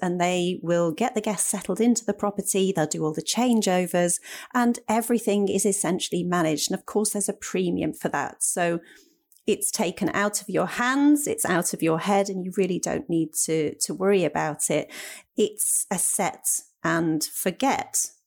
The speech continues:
Well, keep an eye on just every, you know, every month contact with the manager, but essentially it's out of your hands and it's not a worry for you.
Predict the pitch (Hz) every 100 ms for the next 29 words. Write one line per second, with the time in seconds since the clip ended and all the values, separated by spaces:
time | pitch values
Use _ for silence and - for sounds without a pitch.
0 | _ _ _ - - - - 151 190 170
1 | 160 160 156 151 170 165 - - 175 -
2 | 170 165 175 262 165 170 196 175 185 240
3 | 247 123 - - - - - 185 170 170
4 | - - 165 180 185 180 165 143 147 233
5 | 220 - 240 - 262 240 - 196 175 175
6 | 165 - 185 185 185 - 165 165 160 147
7 | 156 - - 170 165 - - 175 170 151
8 | 170 160 160 156 156 151 156 -